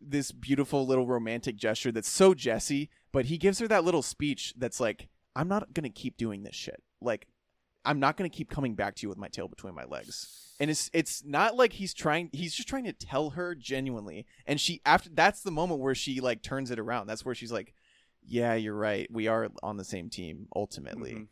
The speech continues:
Speaker 1: Like, that's what saved it for me, because otherwise it would just be, like, Ethan just trying to be like, "Hey," goofing around while she's just like, "You're a bitch." <laughs> Um,
Speaker 2: I did, I did wanna, uh, uh,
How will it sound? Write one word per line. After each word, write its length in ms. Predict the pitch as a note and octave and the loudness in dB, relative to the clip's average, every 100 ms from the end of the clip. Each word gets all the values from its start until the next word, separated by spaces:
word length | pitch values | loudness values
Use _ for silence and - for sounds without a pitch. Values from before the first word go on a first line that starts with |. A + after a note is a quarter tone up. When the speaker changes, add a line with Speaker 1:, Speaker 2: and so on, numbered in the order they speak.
| _ | _
Speaker 1:
Like, 220 | - C3 G#2 | 2 2 6
that's 280 | C#3+ F#3+ | 6 8
what 160 | G#3+ G#3 | 6 4
saved 300 | - B2+ C3 | 4 2 2
it 80 | D3 | 0
for 100 | D#3 | 0
me, 120 | D#3+ | 0
because 260 | D3+ C3 A#2+ | 0 0 0
otherwise 460 | A#2 C3+ C#3 C#3+ C3+ | 2 4 6 4 4
it 80 | |
would 100 | B2+ | 2
just 220 | A#2+ B2 - | 0 -4 -4
be, 120 | C3 | -4
like, 360 | B2 G#2 A2 - _ _ - D3 - | -2 -2 -4 -18 _ _ -20 -20 -6
Ethan 540 | D3 C3 D#3 C#3+ C3+ | -2 2 2 0 -2
just 200 | A#2+ B2+ C3 C3 _ B2+ | -6 -10 -12 -18 _ -6
trying 160 | D#3 | -4
to 60 | C3+ | -2
be 100 | C3 | -2
like, 120 | B2+ | 0
"Hey," 420 | G3+ C#4+ D4 A#3+ D#3 | 6 8 8 4 0
goofing 400 | E3+ F3+ F#3+ D#3 | -2 0 0 2
around 300 | C3 C3 C3+ | 4 4 6
while 120 | C3 | 4
she's 180 | - C#3 | 4 -2
just 160 | C3+ D3 | -2 0
like, 140 | C3+ - | -2 -4
"You're 320 | - C4+ A#3+ | -2 4 4
a 40 | |
bitch." 640 | E3 - C3+ C3+ - - A3 | 4 2 4 4 4 2 4
<laughs> 760 | - D3+ - C#4+ - B3 C#4 - - - - - - A#3+ - | 2 2 4 2 2 -4 -6 -10 -14 -14 -18 -18 -14 -12 4
Um, 440 | D3+ C#3+ B2 A#2 - | 6 6 4 -2 2
Speaker 2:
I 100 | E3 | 2
did, 220 | D#3 A3 - | 4 0 2
I 80 | |
did 100 | E3+ | 2
wanna, 260 | F#3+ F#3+ E3+ C3+ | 4 2 0 4
uh, 300 | C3+ B2 A#2 B2+ | 8 8 6 4
uh, 240 | A#2+ A2 | 6 6